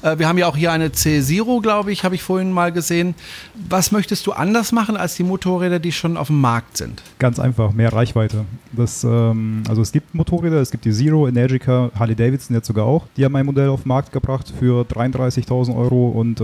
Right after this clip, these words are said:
Speaker 2: es ist von der Spezifikation her ähnlich wie ein Energica. Reichweite maximal hundertfünfzig Kilometer, zwanzigtausend Euro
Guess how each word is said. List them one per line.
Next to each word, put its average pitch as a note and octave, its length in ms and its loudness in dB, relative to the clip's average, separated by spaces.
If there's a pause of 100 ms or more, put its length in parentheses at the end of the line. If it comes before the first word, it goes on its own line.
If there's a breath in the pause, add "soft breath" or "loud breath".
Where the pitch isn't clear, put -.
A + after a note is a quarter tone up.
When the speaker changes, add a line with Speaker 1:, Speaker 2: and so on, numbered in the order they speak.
Speaker 2:
es A2 180 -2
ist - 260 -4
von A#2 120 0
der A2+ 80 2
Spezifikation A#2 720 0
her A#2 340 2
ähnlich B2+ 720 2
wie A#2+ 160 0
ein A2 140 0
Energica. G2+ 580 -2 (260)
Reichweite A#2+ 680 2 (220)
maximal A2 440 0
hundertfünfzig G#2 520 -2
Kilometer, D3 540 0 (100)
zwanzigtausend G#2+ 640 0
Euro B2+ 400 2